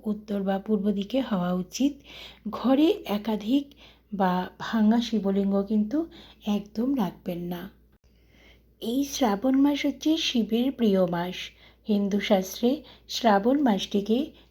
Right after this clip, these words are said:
শিবকে সমর্পিত করা হয়েছে। এই মাসে যারা শ্রদ্ধা ভক্তি ভরে শিবের উপাসনা করবেন, তাদের সমস্ত ইচ্ছা পূরণ করবেন দেবাদিদেব মহাদেব। এই মাসে শিব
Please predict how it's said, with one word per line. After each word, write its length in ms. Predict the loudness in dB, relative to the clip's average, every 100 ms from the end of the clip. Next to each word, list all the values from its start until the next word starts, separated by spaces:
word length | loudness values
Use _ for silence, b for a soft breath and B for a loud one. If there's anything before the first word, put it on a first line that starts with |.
| -16
শিবকে 460 | -4 -4 -4 -6 -4
সমর্পিত 580 | 2 2 2 -2 -6 -4 0
করা 200 | 0 0
হয়েছে। 480 | -2 -2 -2 -2 -2 -2 B B B 2
এই 180 | 4 4
মাসে 440 | 2 0 2 4 4 2
যারা 220 | 2 2
শ্রদ্ধা 560 | 0 -2 -4 -6 -4 -4
ভক্তি 460 | -2 -4 -6 -6 -6
ভরে 400 | -4 -4 2 2 2 B B B
শিবের 460 | -6 -4 2 2 2 0
উপাসনা 560 | -2 -2 0 0 0 0
করবেন, 440 | -2 -2 0 0 0 B B B _
তাদের 340 | -2 0 0 0 0
সমস্ত 460 | 0 0 -2 -2 -2 -2 -2
ইচ্ছা 460 | -8 -8 -8 -6 -8
পূরণ 360 | -8 -6 -6 -6
করবেন 440 | -6 -4 0 0 -2 B B B 2
দেবাদিদেব 640 | 4 4 4 0 -2 -2 -2
মহাদেব। 500 | -6 -2 -4 -4 -8 -10 B B B
এই 200 | 4 6
মাসে 400 | 6 2 -2 -2 -2
শিব 300 | -2 -2 -4